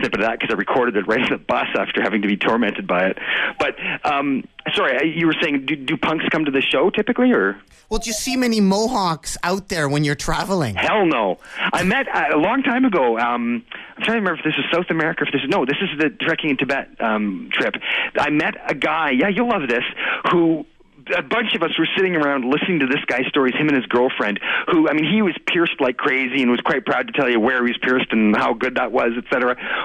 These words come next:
Speaker 1: But he was a buddy of Kurt Cobain's, and, uh, I knew they had, uh, like, some common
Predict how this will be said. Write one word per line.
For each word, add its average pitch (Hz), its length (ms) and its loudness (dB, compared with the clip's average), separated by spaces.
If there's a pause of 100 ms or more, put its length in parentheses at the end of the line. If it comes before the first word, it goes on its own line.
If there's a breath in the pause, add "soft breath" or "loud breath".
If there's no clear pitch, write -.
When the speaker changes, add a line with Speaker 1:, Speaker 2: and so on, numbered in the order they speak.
Speaker 1:
But 151 100 0 (140)
he 208 260 4
was 151 300 0
a 147 60 0
buddy 147 400 0
of 101 100 -4
Kurt 147 220 0
Cobain's, 127 640 0 (480 loud breath)
and, 131 480 0 (540 loud breath)
uh, 117 460 2 (180)
I - 260 -2
knew 165 640 2
they 156 140 0
had, 143 240 -2
uh, 139 160 0
like, 131 240 0
some 135 160 4
common 151 580 0